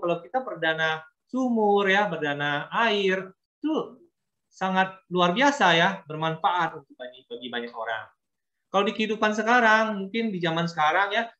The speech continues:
kita lihat wihara-wihara nggak mungkin kekurangan air ya teman-teman ya. Rasanya wihara air itu cukup ya, nah, pasti cukup ya.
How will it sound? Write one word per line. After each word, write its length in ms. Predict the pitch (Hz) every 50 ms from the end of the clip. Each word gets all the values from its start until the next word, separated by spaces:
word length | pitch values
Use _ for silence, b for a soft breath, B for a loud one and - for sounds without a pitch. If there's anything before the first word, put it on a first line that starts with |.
| _ _
kita 240 | - 143 160 156 156
lihat 240 | 156 170 185 190 185
wihara-wihara 880 | 170 165 165 156 151 156 156 156 160 151 143 143 151 165 175 180 180 165
nggak 120 | 139 143 147
mungkin 240 | 151 151 190 208 208
kekurangan 560 | 196 175 - 139 143 139 139 135 135 135 127 135
air 160 | 151 170 160 135
ya 160 | 135 143 139
teman-teman 400 | 135 - - - - - - 123
ya. 180 | 123 127 135 135 - _ _ _ _ _ _ _ -
Rasanya 640 | 131 135 - 147 139 147 160 170 175 180 180 175
wihara 480 | 170 156 156 139 139 143 156 165 175 165 139 139
air 240 | 147 160 156 -
itu 240 | - 180 175 180 143
cukup 240 | - - 170 - -
ya, 120 | 139 147 147 - - _ _ _ _ _ _ _ _ _ _ _ _ _ 143
nah, 160 | 123 127 127
pasti 320 | 123 151 143 - - 233 -
cukup 320 | - 156 151 - 147 139
ya. 320 | 143 143 147 151 - -